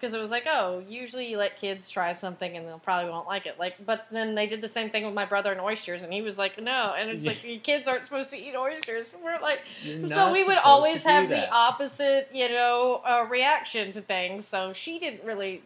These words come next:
Speaker 1: you know, encourage that, and he really didn't drink around us. We just knew that, um, about him <laughs> later, obviously.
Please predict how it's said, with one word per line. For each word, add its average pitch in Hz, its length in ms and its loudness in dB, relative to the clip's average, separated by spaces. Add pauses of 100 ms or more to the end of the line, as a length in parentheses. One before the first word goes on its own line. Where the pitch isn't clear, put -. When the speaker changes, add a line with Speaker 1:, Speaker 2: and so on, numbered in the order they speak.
Speaker 1:
you 196 160 -2
know, 180 100 -2
encourage 180 400 -4
that, 185 220 0
and 190 120 -12
he 269 200 -10
really 196 240 -4
didn't 165 340 -10
drink 170 280 -12
around 160 260 -6
us. 190 220 -4
We 190 80 -6
just 170 200 -14
knew 160 220 -10
that, 143 300 -6 (500)
um, 202 460 2 (100)
about 175 420 2
him 175 100 -12
<laughs> 175 80 0
later, 175 340 0
obviously. 175 580 -2